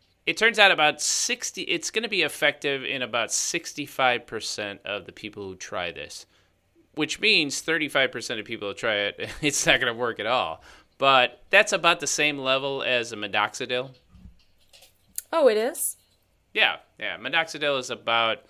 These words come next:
Speaker 1: sixty-five percent effective.
Speaker 2: Wow. Okay. Well, so Priscilla, I hope that answers your question. Uh, you know, they are reporting the side effects, not because it's dangerous. It has been proven to be safe, but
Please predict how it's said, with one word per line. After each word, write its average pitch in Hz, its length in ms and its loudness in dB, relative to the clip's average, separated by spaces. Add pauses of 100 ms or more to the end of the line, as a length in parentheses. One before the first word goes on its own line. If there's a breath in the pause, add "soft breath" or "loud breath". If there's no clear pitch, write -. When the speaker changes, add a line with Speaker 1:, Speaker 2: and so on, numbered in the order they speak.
(260 soft breath)
Speaker 1:
sixty-five 104 640 -6
percent 90 300 -10
effective. - 540 -12 (720)
Speaker 2:
Wow. 202 420 -4 (140)
Okay. 233 400 -8 (580 loud breath)
Well, 262 240 6
so 285 160 -2
Priscilla, 285 380 -4
I 247 140 4
hope 277 260 -4
that 254 100 2
answers 226 480 -6
your 208 120 -6
question. 208 720 -6 (100)
Uh, 180 320 -2
you 202 80 -10
know, 190 120 -6
they 190 120 2
are 208 220 0
reporting 208 480 -4
the 185 80 -8
side 180 300 -4
effects, 180 420 -4
not 190 240 -2
because 190 640 -6
it's 175 480 -2
dangerous. 202 880 -2
It 202 120 -6
has 190 300 -4
been 185 340 -6 (140)
proven 185 440 -6
to 180 120 -12
be 170 200 -12
safe, 170 520 -4
but 160 280 -6